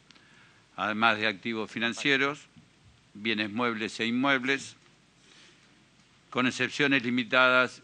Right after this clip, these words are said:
eh, como le decía anteriormente en la norma. Es nuestro deber como funcionarios públicos diseñar las normas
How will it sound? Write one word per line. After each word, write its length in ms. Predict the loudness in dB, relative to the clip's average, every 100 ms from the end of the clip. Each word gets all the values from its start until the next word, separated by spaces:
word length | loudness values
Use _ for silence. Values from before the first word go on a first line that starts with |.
| _
eh, 540 | -12 -8 -6 -6 -8 -10
como 200 | -10 -6
le 80 | -6
decía 240 | -4 -6
anteriormente 520 | -4 -4 -4 -4 -4
en 60 | -6
la 80 | -6
norma. 380 | -8 -12 -16 -20 _ -20 -20 -20 -20 -20 _ _ _ _
Es 140 | -8 -4
nuestro 380 | -2 -2 -2 2
deber 320 | 4 4 2
como 240 | -4 -6
funcionarios 580 | -8 -8 -4 -2 -2 -4
públicos 720 | -6 -8 -6 -6 -4 -6 -8 -20 _ _ -10
diseñar 580 | -8 -4 -4 2 4 4
las 200 | 2 2
normas 640 | 0 0 2 2 0 -8